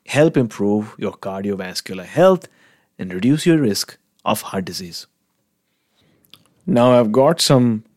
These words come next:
F A Qs also as part of this article. So if you want to glance through those, make sure you visit my seven chakras dot com forward slash ice bath benefits. That's my seven chakras dot com forward slash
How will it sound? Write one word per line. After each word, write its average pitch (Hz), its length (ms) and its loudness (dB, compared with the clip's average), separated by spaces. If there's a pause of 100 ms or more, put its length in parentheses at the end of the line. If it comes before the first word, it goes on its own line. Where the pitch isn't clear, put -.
(160)
F 135 220 2
A 156 80 4
Qs 135 300 2
also 110 400 2
as 110 160 -2
part 104 260 0
of 110 100 -2
this 107 180 -6
article. 101 520 -2 (180)
So - 220 -2
if 113 160 0
you 127 80 2
want 120 120 2
to 110 160 -2
glance 123 360 0
through 131 240 2
those, 120 380 2 (440)
make 127 220 0
sure 123 320 4
you 110 160 2
visit 107 380 0 (440)
my 104 220 -2
seven 104 320 -2
chakras 104 540 -2 (120)
dot 104 280 -2
com 110 300 -2
forward 101 360 -4
slash 98 520 -6 (260)
ice 123 460 -2 (140)
bath 98 560 -4 (200)
benefits. 101 680 -6 (460)
That's 104 200 -6
my 101 140 -2
seven 104 280 -2
chakras 104 480 -2
dot 95 260 -4
com 95 220 -6
forward 95 340 -6
slash 92 300 -12